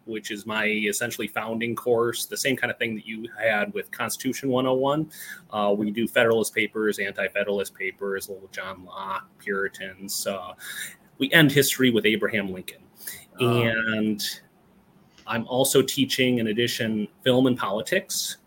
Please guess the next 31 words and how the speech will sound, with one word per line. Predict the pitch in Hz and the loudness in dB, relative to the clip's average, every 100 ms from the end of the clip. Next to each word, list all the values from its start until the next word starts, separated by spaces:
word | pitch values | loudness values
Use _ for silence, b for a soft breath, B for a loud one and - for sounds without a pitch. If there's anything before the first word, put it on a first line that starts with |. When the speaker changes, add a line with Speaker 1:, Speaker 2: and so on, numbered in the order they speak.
| _ B B | _ B B
Speaker 2:
Oh. | - - - | -14 -12 -4
Speaker 1:
We're | 113 110 | 0 4
right | 113 120 | 6 6
now | 117 113 | 4 2
in | 104 | 2
our | 104 | 2
Westerns | 104 107 - 113 104 | 2 0 -2 -2 -2
unit, | 107 110 123 - | -4 -4 -4 -6
so | - 95 | -6 -6
a | |
lot | 92 95 | -6 -8
of | 95 | -8
John | 101 98 98 | -8 -8 -6
Wayne | 98 104 | -4 -2
going | 98 95 95 | -2 -6 -10
on | 90 98 113 | -14 -12 -10
and | 87 85 | -12 -10
how | - 101 | -8 -6
the | 98 | -6
West | 95 101 - | -6 -6 -8
became | - 85 104 92 | -12 -12 -10 -10
civilized. | - 117 82 80 85 - B B B B 113 | -8 -10 -10 -14 -16 -18 B B B B -4
And | 110 | -4
I'm | 104 | -2
also | 117 123 - | 0 2 2
teaching | 117 127 117 110 | 0 0 -2 -2
a | 98 | -2
seminar | - 117 110 107 101 | 0 2 2 0 -2
for | - 104 92 | 0 -2 -2
the | - | -6
seniors | - - 196 180 87 85 113 - | -6 0 0 2 0 -4 -6 -8